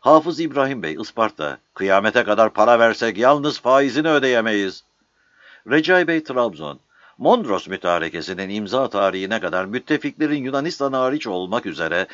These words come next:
deniz ganimetleri mahkemelerinin verdikleri kararlar geçerli kabul edilmiştir. Fakat mütarekeden sonra bütün gemilerimizi götürmüşlerdir. Bunlar gasptır. Yani deniz ganimeti mahkemelerinin kararıyla değildir.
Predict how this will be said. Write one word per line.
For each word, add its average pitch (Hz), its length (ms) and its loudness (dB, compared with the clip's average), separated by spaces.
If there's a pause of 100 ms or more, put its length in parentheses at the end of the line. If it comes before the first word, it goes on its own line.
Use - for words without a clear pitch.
(160)
deniz 151 400 2
ganimetleri 147 640 0
mahkemelerinin 139 800 -2
verdikleri 123 520 -2
kararlar 117 520 0
geçerli 101 500 -4
kabul 85 260 -6
edilmiştir. 78 720 -8 (540)
Fakat 185 320 6
mütarekeden 170 680 2
sonra 143 300 -2
bütün 143 300 -4
gemilerimizi 127 600 -2
götürmüşlerdir. 87 1000 -4
Bunlar 147 380 0
gasptır. 98 680 -2 (280)
Yani 110 380 2
deniz 120 360 -2
ganimeti 95 540 -4
mahkemelerinin 101 720 -4
kararıyla 104 600 -2
değildir. 82 480 -6